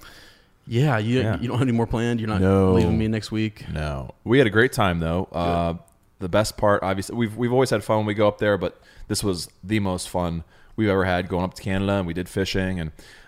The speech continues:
Speaker 2: uh, like I said, I think I said before, Sarah's family has done this for, like, forty years.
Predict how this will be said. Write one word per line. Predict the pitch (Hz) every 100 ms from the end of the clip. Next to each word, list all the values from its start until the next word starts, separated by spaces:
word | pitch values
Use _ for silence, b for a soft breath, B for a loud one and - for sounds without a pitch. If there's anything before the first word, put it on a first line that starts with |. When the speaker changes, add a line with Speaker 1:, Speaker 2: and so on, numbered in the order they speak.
| B
Speaker 2:
uh, | 78 78 76 76 - _ _ -
like | 90
I | 85
said, | - 92 80
I |
think | 90 90
I |
said | 82 82
before, | 82 - 82 78
Sarah's | - 87 85
family | 90 82 85
has | 78
done | 82
this | 80 -
for, | 85
like, | 76 -
forty | - 92 87
years. | 85 85 78 80 -